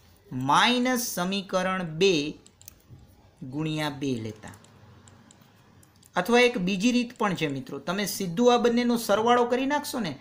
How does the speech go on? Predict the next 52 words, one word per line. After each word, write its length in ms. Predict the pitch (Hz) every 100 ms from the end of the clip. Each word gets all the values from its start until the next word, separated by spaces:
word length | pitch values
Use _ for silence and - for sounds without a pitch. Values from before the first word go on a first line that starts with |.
| - _
તો 120 | 175
તમને 260 | 190 202 196
એક્સ 200 | 180 185 -
પ્લસ 240 | 226 214 214
વાય 240 | 208 196
શ્રેણિક 280 | 185 185 180 160
મળી 220 | 147 139
જશે, 240 | 135 - 120 - _ _ -
કારણ 240 | 156 185 180
કે 60 |
આનો 160 | 180 175
સરવાળો 460 | - 180 190 190 185
પાંચ 180 | 165 165
એક્સ 220 | 190 - 180
વત્તા 220 | - 185
પાંચ 300 | 185 226 233
વાય 180 | 190 135
થાય, 180 | 123 120 147
પાંચ 160 | 160
સામાન્ય 400 | - 220 220 190
લઈ 160 | 143 127
લે. 60 | 120 117 - -
એવી 160 | 202 220
જ 60 |
રીતે 160 | 233 233
બંનેની 400 | 196 208 226 202
બાદબાકી 460 | 220 220 247 247 240
કરી 160 | 202 170
નાખો 260 | 139 120 131
તો 160 | 160
પણ 180 | 165 170 165
માઇનસ 320 | 180 180 170
એક્સ 200 | 175 -
પ્લસ 260 | - 156 -
વાય 180 | 147 127
મળે 140 | 123
અને 120 | 123 -
પછી 280 | 196 - 226
લોપ 300 | 156 139 -
કરો 220 | 123 120 - - - 254
તો 60 |
બે 160 | 240 262
ત્રણ 260 | 277 269
રીતે 220 | 247 233 247
આ 80 | 208
દાખલો 320 | 190 202 202
થઈ 160 | 185
જશે. 240 | 180 180 202
મેં 200 | 185 208
આને 160 | 214 214
ત્રણ 300 | 208 208 226
વડે 200 | 220 220